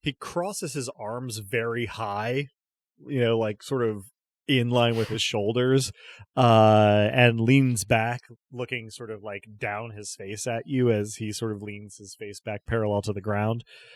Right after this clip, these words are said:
Uh, and he says, The university folk already come to Crazy Aruru, but advertising's advertising.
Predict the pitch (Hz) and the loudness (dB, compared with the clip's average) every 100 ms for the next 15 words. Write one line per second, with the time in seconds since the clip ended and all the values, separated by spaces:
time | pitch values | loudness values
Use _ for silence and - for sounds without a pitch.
0 | 110 - 120 110 107 107 107 104 143 117 | -16 4 8 10 10 8 6 4 2 -12
1 | - 131 131 - 131 117 113 _ _ _ | -2 0 2 4 4 4 -2 _ _ _
2 | _ _ _ _ _ - 226 311 370 165 | _ _ _ _ _ -6 0 2 4 2
3 | 202 247 226 214 - 262 302 330 392 359 | 2 -2 -4 -6 -2 0 2 6 8 8
4 | 277 240 214 - 277 240 - - 339 508 | 6 4 0 6 6 6 0 6 12 12
5 | 539 480 359 359 359 320 277 294 311 277 | 12 8 4 -2 2 2 2 -2 -4 -4
6 | 277 254 233 214 170 147 127 110 107 _ | -6 -8 -6 -4 -4 -2 -4 -6 -12 _
7 | _ - 349 311 277 240 190 151 117 - | _ 0 2 4 2 0 0 -2 -4 -10
8 | - - _ _ _ _ _ _ - 113 | -20 -20 _ _ _ _ _ _ -6 0
9 | 107 98 95 120 110 104 110 104 120 113 | 0 0 2 6 6 4 2 4 4 6
10 | 117 123 120 120 120 123 | 4 6 8 8 6 4